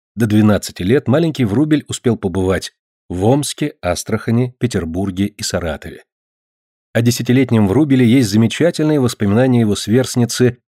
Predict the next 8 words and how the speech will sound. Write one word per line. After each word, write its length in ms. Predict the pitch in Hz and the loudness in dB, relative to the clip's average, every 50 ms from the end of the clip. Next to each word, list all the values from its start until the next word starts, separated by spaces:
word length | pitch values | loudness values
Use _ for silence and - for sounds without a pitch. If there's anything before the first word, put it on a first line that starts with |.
| _ _ - | _ _ -2
Веры 300 | 95 113 151 156 147 135 | 2 4 4 4 4 2
Даниловны 600 | 123 117 110 123 131 135 127 120 123 123 127 123 | 2 4 4 4 4 4 4 4 4 2 2 0
Александровой, 840 | - 120 120 117 - - - 110 95 82 76 73 - 85 82 - - _ _ _ _ _ - | 0 -2 -2 -2 -2 -2 0 0 0 0 -2 -6 -8 -10 -12 -12 -18 _ _ _ _ _ -4
урождённой 540 | 113 107 104 92 90 104 123 127 120 117 113 | 0 0 0 0 2 2 2 4 4 4 4
Мордовцевой, 800 | 110 110 110 107 98 95 90 - - - - - 85 80 - - _ _ _ _ _ | 4 2 2 0 -2 -2 -2 -2 -4 -8 -10 -10 -10 -12 -16 -20 _ _ _ _ _
дочери 480 | - 95 127 131 123 - 123 120 98 - | -2 0 2 2 2 2 0 0 0 0
известного 560 | - 117 92 92 95 101 92 - - 98 95 92 | -2 -4 -2 0 0 0 0 -2 -2 -4 -6 -4
писателя. 600 | - 113 - - 104 76 - - 80 - - - | -6 -6 -4 -2 -2 -2 -4 -6 -14 -16 -18 -20